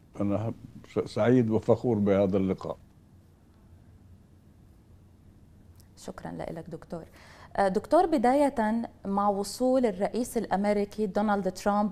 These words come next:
Speaker 2: للبيت الأبيض، تصاعدت وتيرة الحرب التجارية بين الصين والولايات المتحدة، خصوصًا مع لجوء ترامب لسلاح الرسوم الجمركية والعقوبات الاقتصادية على الدول. برأيك،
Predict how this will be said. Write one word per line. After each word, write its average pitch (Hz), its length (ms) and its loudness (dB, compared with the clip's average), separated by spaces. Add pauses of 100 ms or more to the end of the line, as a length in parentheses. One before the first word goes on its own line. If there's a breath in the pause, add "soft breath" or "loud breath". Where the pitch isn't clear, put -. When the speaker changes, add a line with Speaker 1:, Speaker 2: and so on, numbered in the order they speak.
(140)
Speaker 2:
للبيت 196 440 0
الأبيض، 160 480 -2 (480 loud breath)
تصاعدت 233 720 2
وتيرة 202 420 0
الحرب 202 360 0
التجارية 208 560 0
بين 196 280 0
الصين 240 580 0 (320 loud breath)
والولايات 196 880 2
المتحدة، 190 720 -4 (300 loud breath)
خصوصًا 285 640 0 (200)
مع 196 220 0
لجوء 202 340 0
ترامب 247 600 0
لسلاح 220 680 0
الرسوم 196 460 -4
الجمركية 180 720 -6 (340 loud breath)
والعقوبات 190 600 0
الاقتصادية 185 580 -4
على 170 180 -2
الدول. 160 320 -6 (400 loud breath)
برأيك، 233 600 2